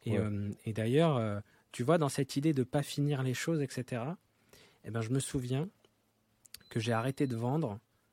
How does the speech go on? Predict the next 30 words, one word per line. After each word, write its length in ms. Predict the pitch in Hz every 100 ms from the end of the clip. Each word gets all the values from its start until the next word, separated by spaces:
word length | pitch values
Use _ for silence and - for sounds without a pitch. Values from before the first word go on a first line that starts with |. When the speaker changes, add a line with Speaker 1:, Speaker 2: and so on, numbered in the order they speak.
| _ _
Speaker 1:
le 240 | - 120 120
jour 520 | 120 147 175 165 - _ _ -
où 100 | 127
j'ai 160 | 117
remboursé 760 | 110 127 156 147 - - 147 180 _ _ _ _ _ _ _
ce 140 | - -
que, 180 | - -
ce 120 | -
que 120 | 165
ça 160 | 156 139
m'a 120 | 135
coûté. 340 | - 123 107 _ _ _ _ _ _ _ _ _ _ _ _ _ _ _ _ _ _ _ - -
Speaker 2:
Ah 100 | 120
ouais. 140 | 101 110 - _ - - _ -
Speaker 1:
Je 60 | 117
me 120 | 120
suis 160 | - 139
arrêté 320 | 135 - 143
là. 160 | 110 - _ -
Genre, 300 | 123 117 113
j'ai 260 | 107 117
fait 200 | 113 180
des 100 | 180
t-shirts, 400 | 156 135 - 175 - _ _
Speaker 2:
C'était 260 | - - 95
bien. 140 | 82
Speaker 1:
je 100 | 107
les 180 | 117 113
ai 40 |
vendus, 460 | 110 135 127 139